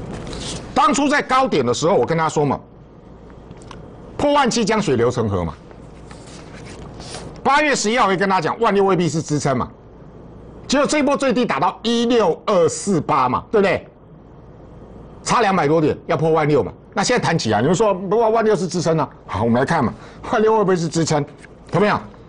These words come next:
当初跟你说破万七将血流成河，指数还在一万七千六。我那时候为什么跟你讲万七千万不可以破？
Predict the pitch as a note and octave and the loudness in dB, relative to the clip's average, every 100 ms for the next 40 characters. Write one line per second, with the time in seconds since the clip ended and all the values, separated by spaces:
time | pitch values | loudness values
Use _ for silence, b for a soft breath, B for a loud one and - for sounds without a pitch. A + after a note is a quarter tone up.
0 | - - - - - - - - C#4+ C#4+ | -20 -20 -20 -20 -20 -20 -20 0 2 4
1 | D4 D4 G#3+ A#3+ - C4 A#3+ A3+ F#3+ G#3 | 2 2 2 2 2 2 4 4 2 -2
2 | F#3+ G#3 F#3 C3+ A#2+ B2+ A#2+ G#2 G2+ C3 | 0 0 2 2 4 2 0 0 -2 0
3 | C#3+ A#3+ E3+ G3 C#3 D#3+ C3+ C#3 B2+ B2+ | 2 2 2 2 2 2 0 -2 0 0
4 | A#2 - - - - - - - - - | 0 -2 -14 -20 -20 -20 -20 -20 -20 -18
5 | - - - - - - C4+ E3 D4 C4 | -18 -18 -18 -18 -18 -6 0 2 2 2
6 | C#4 A#3 C#4 G3+ G3 G3+ F2 - - A3 | 2 2 0 2 0 0 -4 -8 -2 -2
7 | F#3+ F#3 - G3 D#3+ E3 C3+ A2+ C3 | 0 0 2 2 2 0 0 0 -2